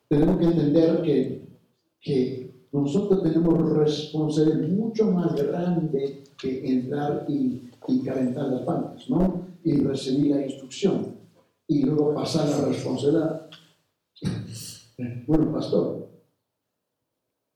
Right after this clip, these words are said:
Y todo es pastor, pastor, pastor, pastor, cuando le conviene a la iglesia. Pero cuando el pastor le viene a exhortar la palabra, es mi derecho,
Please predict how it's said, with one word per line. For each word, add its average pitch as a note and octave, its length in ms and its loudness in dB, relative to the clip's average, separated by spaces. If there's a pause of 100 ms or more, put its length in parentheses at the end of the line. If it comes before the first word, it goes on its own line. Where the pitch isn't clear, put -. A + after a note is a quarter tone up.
(180)
Y C3 80 0
todo D3+ 280 4
es C#3+ 80 4
pastor, - 480 -2
pastor, - 440 -4
pastor, - 420 -4
pastor, - 540 -4 (240)
cuando C#3 220 0
le B2+ 140 0
conviene C3+ 320 0
a C3 40 2
la C3 60 -2
iglesia. E3 480 0 (300)
Pero C#3+ 360 2
cuando C#3+ 500 0
el - 160 0
pastor C3+ 340 0
le D#3+ 60 6
viene D#3+ 260 4
a D3 120 0
exhortar D3+ 440 0
la - 160 -4
palabra, - 380 -6 (960)
es C#3 260 -4
mi C3 100 2
derecho, E3 480 0